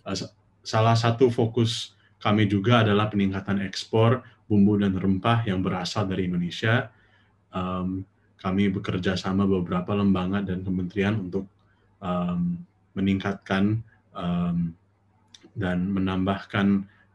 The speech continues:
jumlah restoran di luar negeri, restoran Indonesia di luar negeri, dan juga, em, meningkatkan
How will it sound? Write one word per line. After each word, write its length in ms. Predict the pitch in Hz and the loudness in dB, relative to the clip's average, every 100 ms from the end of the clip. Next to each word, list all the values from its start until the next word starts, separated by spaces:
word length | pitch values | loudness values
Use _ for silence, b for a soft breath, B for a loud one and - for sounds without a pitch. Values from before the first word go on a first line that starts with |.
| - | -6
jumlah 540 | 98 98 98 107 107 - _ _ - | 0 4 4 4 2 -2 _ _ -10
restoran 680 | 98 - 104 101 98 98 - b | -10 -6 -4 -2 0 -2 -6 b
di 80 | - | -6
luar 240 | 92 90 90 | -4 -2 -4
negeri, 460 | 85 110 120 120 - | -2 2 2 2 -4
restoran 320 | 101 - 101 | -4 -2 -2
Indonesia 380 | 98 92 90 110 | -2 -4 -4 -4
di 60 | 95 | -2
luar 180 | 95 87 | -4 -2
negeri, 460 | 92 104 117 - - b b _ | -4 2 4 2 -6 b b _
dan 240 | 101 98 | 2 2
juga, 480 | 95 90 104 104 - b b b _ | 2 2 2 2 -4 b b b _
em, 540 | 95 92 90 90 90 87 _ _ _ | -6 -4 -4 -4 -6 -10 _ _ _
meningkatkan 800 | 101 95 92 95 - 104 110 | -6 -4 -4 -6 -4 -2 0